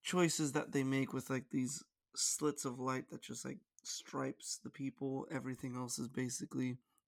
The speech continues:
almost pitch black. The color, the red, the blue, the purple, all of that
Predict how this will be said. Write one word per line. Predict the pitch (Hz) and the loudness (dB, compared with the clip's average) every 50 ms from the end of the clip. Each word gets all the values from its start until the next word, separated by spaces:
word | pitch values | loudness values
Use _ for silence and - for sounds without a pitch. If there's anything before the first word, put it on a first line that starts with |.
| _ - | _ 0
almost | 147 135 131 127 110 110 - - | 0 2 2 2 0 -2 -2 0
pitch | - 135 123 - - - | 2 0 2 0 0 2
black. | - 135 131 131 127 120 - - _ - - - - - - _ - | 4 6 6 6 6 4 0 -6 _ -20 -20 -20 -20 -20 -20 _ 0
The | 131 139 | 0 0
color, | - - - - 151 147 147 147 143 139 139 135 | 0 -2 -2 2 6 6 8 8 8 6 4 2
the | 139 135 | 2 0
red, | 123 127 135 135 135 135 135 127 135 127 - _ _ _ _ _ - | 0 2 4 6 6 6 6 4 2 0 -4 _ _ _ _ _ -6
the | - 123 127 | -2 -2 0
blue, | 123 127 135 135 131 139 | 2 4 4 6 6 6
the | 131 131 | 4 2
purple, | - - - 131 131 113 - - 127 123 - - - | 2 0 2 4 4 4 4 2 2 2 0 0 0
all | 147 127 127 131 | 2 4 4 4
of | 131 123 | 4 4
that | 131 131 131 131 127 | 4 2 2 2 0